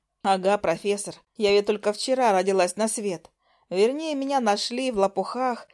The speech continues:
я понятия не имею, откуда берутся дети. Ну и напоследок Ном заявил, что если я вместо того, чтобы работать,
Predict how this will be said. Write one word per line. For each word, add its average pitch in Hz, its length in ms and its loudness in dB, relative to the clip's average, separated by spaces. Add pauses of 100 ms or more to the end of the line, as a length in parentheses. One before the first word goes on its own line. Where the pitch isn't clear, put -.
(120)
я 170 200 0
понятия 190 560 0
не 175 220 -6
имею, 202 400 -4
откуда 170 520 -2
берутся 175 440 -2
дети. 165 420 -8 (320)
Ну 262 300 -2
и 302 40 -4
напоследок 226 840 0 (140)
Ном 240 380 0
заявил, 208 500 2
что 208 320 0
если 214 400 -2
я 202 180 2
вместо 208 300 -4
того, 208 380 2
чтобы 196 280 0
работать, 196 600 0